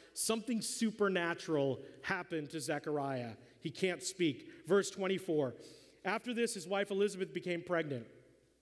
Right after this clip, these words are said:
and for five months remained in seclusion. 'The Lord has done this for me,' she said. 'In these days, he has shown his favor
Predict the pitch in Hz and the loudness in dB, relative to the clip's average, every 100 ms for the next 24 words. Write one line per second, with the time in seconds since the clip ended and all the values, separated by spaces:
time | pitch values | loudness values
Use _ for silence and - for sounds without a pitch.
0 | - 175 170 170 170 190 190 214 180 156 | -4 -2 0 0 2 2 2 -2 -6 -12
1 | 131 - - - - _ _ - 160 165 | -6 -4 -6 -12 -20 _ _ 0 2 4
2 | 170 175 170 151 151 - 139 127 127 110 | 2 0 -2 -2 -4 -2 0 0 -4 -10
3 | 104 - - _ _ - - - 160 175 | -12 -16 -20 _ _ -20 -6 0 4 6
4 | 196 220 185 143 175 175 180 170 - 170 | 6 6 2 0 0 2 0 0 0 -2
5 | 156 151 - 139 - 131 127 127 - - | 0 -2 -2 -2 0 2 0 -4 -14 -2
6 | 156 160 185 214 190 175 165 170 - - | -2 2 2 2 2 2 2 0 -4 -12
7 | - - 156 143 - 165 180 196 160 - | -14 -4 -2 0 0 2 2 0 -2 -4
8 | - 147 143 127 117 | 0 2 2 -2 -6